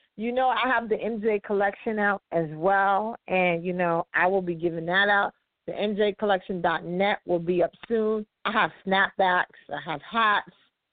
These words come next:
I have so much stuff to do. You know, so much,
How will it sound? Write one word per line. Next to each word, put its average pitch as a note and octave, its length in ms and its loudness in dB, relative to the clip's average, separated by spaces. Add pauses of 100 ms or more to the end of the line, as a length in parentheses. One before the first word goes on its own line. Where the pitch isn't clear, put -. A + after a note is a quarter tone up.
(220)
I - 80 -8
have F3 80 -2 (160)
so G#3+ 120 2
much G#3 200 -2 (240)
stuff G3 260 0 (140)
to G#3 80 -8
do. F3+ 480 0 (560)
You F#3+ 80 -8
know, F3 160 0 (100)
so E4 220 2
much, D#4 240 2